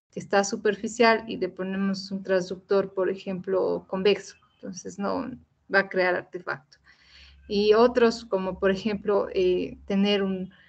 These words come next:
un haz, ¿no es cierto?, que no es perpendicular al tejido, también nos va a dar artefactos.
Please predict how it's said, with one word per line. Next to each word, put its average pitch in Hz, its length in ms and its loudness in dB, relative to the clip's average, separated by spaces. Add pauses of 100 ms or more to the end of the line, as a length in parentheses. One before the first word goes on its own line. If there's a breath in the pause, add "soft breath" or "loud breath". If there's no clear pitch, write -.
(200 soft breath)
un 196 240 0
haz, 214 560 2
¿no 196 80 -8
es 185 80 -8
cierto?, 190 340 -4
que 180 140 -2
no 202 240 2
es 220 140 2
perpendicular 190 840 0
al 185 160 -2
tejido, 208 500 -2
también 185 580 -2
nos 190 180 -6
va 180 60 -4
a - 40 -4
dar - 140 -4
artefactos. - 800 -12